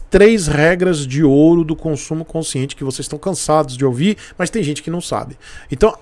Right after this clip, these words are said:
as três regras consistem em você perguntar pra você mesmo as seguintes perguntas. Tô sendo redundante, tá? "Eu preciso dessa moto?" Primeira pergunta. "Eu preciso dessa moto?"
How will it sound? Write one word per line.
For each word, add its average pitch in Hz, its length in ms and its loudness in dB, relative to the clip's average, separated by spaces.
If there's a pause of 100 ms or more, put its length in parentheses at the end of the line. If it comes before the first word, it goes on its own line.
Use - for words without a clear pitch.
(120)
as - 200 0
três 277 280 2
regras 151 600 0 (360)
consistem 208 800 -2
em 160 40 -4
você 185 280 -2
perguntar 202 500 -4 (400)
pra 175 180 -2
você 202 480 4
mesmo 175 520 0 (500)
as 175 160 2
seguintes 139 720 -4 (240)
perguntas. 120 760 0 (380)
Tô 135 80 -4
sendo 180 240 0
redundante, 175 600 -2
tá? 147 180 -6 (800)
"Eu 202 120 8
preciso 240 800 4 (320)
dessa 151 300 2
moto?" 160 420 0 (320)
Primeira 135 280 -2
pergunta. 131 440 -6 (180)
"Eu 139 100 2
preciso 160 360 -2
dessa 131 240 -2
moto?" 139 340 -10